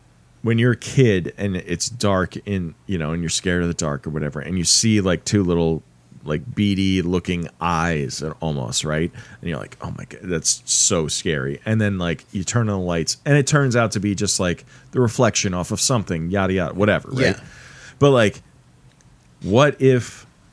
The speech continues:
Speaker 1: you know, she, like, she flashes the light thing and you see that it's just a reflection off of something else. And then when it goes dark again, the eyes move.
Speaker 2: They blink.
Speaker 1: You know?
Speaker 2: Yeah, something.
Speaker 1: Y-, something. Like,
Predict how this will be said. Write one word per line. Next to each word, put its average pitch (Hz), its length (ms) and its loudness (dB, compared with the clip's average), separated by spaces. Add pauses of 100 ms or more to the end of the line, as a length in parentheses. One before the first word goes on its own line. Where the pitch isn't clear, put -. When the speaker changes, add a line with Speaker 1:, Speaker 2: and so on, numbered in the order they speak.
(360)
Speaker 1:
you 120 120 4
know, 90 280 0
she, 123 440 2 (120)
like, 92 180 0
she 113 220 2
flashes 101 640 2
the 98 100 -2
light 90 280 0
thing 71 380 -6 (120)
and 123 180 2
you 120 80 4
see 156 240 2
that 110 160 4
it's 98 160 2
just 107 200 0
a 110 60 2
reflection 98 480 0
off 87 180 -2
of 90 100 -4
something 87 360 -2
else. 80 360 -4 (360)
And 98 160 0
then 95 140 2
when 98 120 2
it 87 80 -2
goes 95 240 2
dark 98 360 2
again, 73 480 -4 (360)
the 95 160 0
eyes 90 640 0
move. 90 500 -2
Speaker 2:
They 127 120 -2
blink. 117 320 0
Speaker 1:
You 107 60 4
know? 107 300 4
Speaker 2:
Yeah, 104 340 -6
something. 101 420 -8 (120)
Speaker 1:
Y-, 160 100 2
something. 156 760 4 (500)
Like, 123 320 2